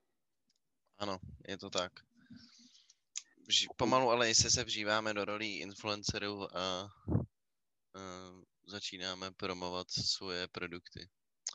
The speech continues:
Speaker 1: Takže
Speaker 2: <laughs> No.
Speaker 1: prosíme, sdílejte. Hoďte nám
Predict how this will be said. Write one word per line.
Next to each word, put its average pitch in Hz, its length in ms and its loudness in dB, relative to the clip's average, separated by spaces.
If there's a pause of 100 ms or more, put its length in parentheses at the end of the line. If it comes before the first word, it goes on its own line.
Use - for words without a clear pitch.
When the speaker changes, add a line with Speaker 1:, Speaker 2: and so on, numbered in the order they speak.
(420)
Speaker 1:
Takže - 320 2
Speaker 2:
<laughs> - 240 0 (1600)
No. 120 120 2
Speaker 1:
prosíme, 110 580 2 (460)
sdílejte. 92 880 -6 (840)
Hoďte 127 320 2
nám 117 260 6